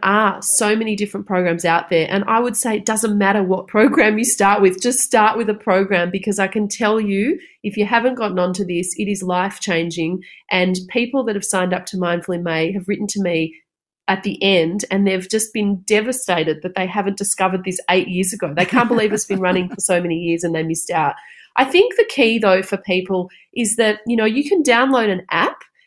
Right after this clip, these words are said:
and some of the apps are absolutely fantastic. But what the apps don't give you is real-time community.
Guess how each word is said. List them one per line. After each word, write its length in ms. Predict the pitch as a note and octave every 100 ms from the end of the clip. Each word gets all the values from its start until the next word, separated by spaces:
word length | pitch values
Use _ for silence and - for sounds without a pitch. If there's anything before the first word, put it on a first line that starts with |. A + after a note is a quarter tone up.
| _
and 220 | - G3+ G3+
some 200 | B3 A#3+
of 60 |
the 60 | A3
apps 320 | G#3 G#3 -
are 100 | G3
absolutely 420 | B3+ C4 - A3+ G#3
fantastic. 800 | G3 F#3 F#3 G3 G3 F#3 - _ -
But 100 | G#3
what 180 | C4+
the 80 | D#4+
apps 200 | D4+ B3 -
don't 300 | G#3 G3+ G#3
give 200 | G3+ F#3+
you 160 | E3 D#3+
is 220 | F#3 F3
real-time 520 | F#3+ F#3 F#3 F3+ E3+
community. 580 | F3+ F3 E3 E3 D3+